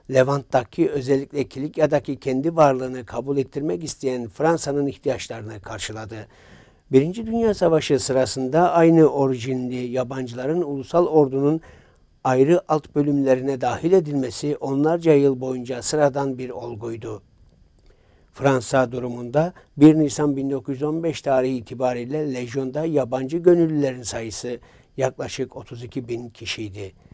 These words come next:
Eğer yukarıdaki bölümlerin kuruluş ve varoluşlarının koşulları nispeten iyi biliniyorsa da Doğu Lejyonu ile ilişkiler belirsizliğini koruyor. Fransız tarih yazımı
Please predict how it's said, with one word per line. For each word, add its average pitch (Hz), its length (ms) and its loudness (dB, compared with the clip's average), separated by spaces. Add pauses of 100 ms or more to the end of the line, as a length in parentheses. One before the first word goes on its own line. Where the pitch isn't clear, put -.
(540)
Eğer 185 240 8
yukarıdaki 170 720 4
bölümlerin 135 720 0
kuruluş 139 480 -4
ve 139 220 2
varoluşlarının 131 880 -4
koşulları 127 540 -8
nispeten 131 480 -6
iyi 123 320 -4
biliniyorsa 113 640 -10
da 147 200 0 (440)
Doğu 160 260 6
Lejyonu 147 400 8
ile 131 320 -4
ilişkiler 127 580 -6
belirsizliğini 120 720 -4
koruyor. 113 440 -8 (440)
Fransız 190 480 0
tarih 151 380 2
yazımı 135 520 -2